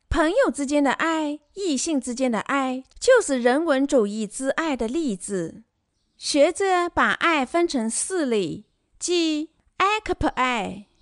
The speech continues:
storge 爱、philo 爱和 eros 爱。希腊语 storge 指家庭成员之间的爱，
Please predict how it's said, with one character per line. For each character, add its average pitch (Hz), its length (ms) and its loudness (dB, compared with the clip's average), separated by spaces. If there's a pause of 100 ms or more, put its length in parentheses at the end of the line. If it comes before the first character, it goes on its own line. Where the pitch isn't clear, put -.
(200)
storge 320 840 0
爱、 214 520 -2 (540)
philo 403 440 2
爱 269 580 -2
和 220 480 0 (160)
eros 339 720 2 (140)
爱。 202 400 -2 (580)
希 - 200 -6
腊 330 260 4
语 226 340 -4
storge 277 760 0 (280)
指 233 260 -2
家 349 320 0
庭 262 240 -4
成 247 300 -4
员 220 280 -2
之 233 140 -10
间 220 200 -4
的 208 80 -2
爱， 208 480 -6